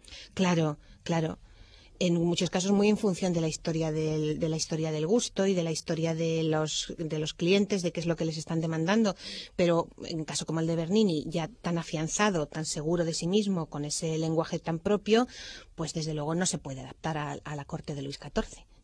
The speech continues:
que demandan otro tipo de, otro tipo de obra. Así que, sí, cada uno, son distintas, eh, tendencias. Hay siempre, hay siempre ese sentido de unidad espacial, ese sentido de teatralidad, ese sentido escenográfico, ese sentido de repetición,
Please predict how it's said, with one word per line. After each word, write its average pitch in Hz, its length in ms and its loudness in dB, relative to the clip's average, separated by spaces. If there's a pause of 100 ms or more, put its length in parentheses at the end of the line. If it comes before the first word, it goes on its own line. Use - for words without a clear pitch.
que 156 100 -6
demandan 160 460 -2
otro 156 240 -8
tipo 147 320 -8
de, 135 360 -10 (380)
otro 151 240 -8
tipo 143 240 -8
de 151 120 -2
obra. 180 300 -2 (460)
Así - 260 -4
que, 190 280 0 (160)
sí, 180 200 0
cada 156 260 -6
uno, 185 480 0
son 202 240 2
distintas, 214 540 2
eh, 202 160 2
tendencias. 185 580 -2
Hay 175 140 2
siempre, 214 480 4 (240)
hay 202 140 4
siempre 233 360 4
ese 214 160 0
sentido 185 300 0
de 196 40 2
unidad 175 240 -2
espacial, 180 540 -2
ese 170 160 -2
sentido 170 380 0
de 175 100 -2
teatralidad, 180 800 0
ese 165 160 -4
sentido 170 320 -2
escenográfico, 170 760 -2
ese 165 160 -4
sentido 165 520 0 (320)
de 170 100 0
repetición, 170 960 0